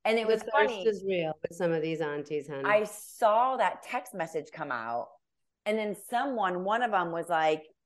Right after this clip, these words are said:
Speaker 1: to producers for interview, I think it was Brian's mom. She was like, "I want my own show.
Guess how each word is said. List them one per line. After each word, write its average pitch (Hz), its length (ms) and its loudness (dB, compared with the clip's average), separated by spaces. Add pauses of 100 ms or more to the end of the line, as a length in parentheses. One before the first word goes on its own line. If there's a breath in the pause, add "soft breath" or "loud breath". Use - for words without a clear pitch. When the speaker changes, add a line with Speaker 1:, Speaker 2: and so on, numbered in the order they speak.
(500)
Speaker 1:
to 202 80 -6
producers 180 800 0 (140)
for 165 260 0
interview, 143 800 0 (760)
I 190 60 0
think 311 160 -2
it 359 40 0
was 196 80 -6
Brian's 208 360 0
mom. 113 340 -8
She 226 200 -10
was 208 120 0
like, 180 260 0
"I 180 100 4
want 175 180 0
my 151 120 -2
own 143 100 -10
show. 90 340 -10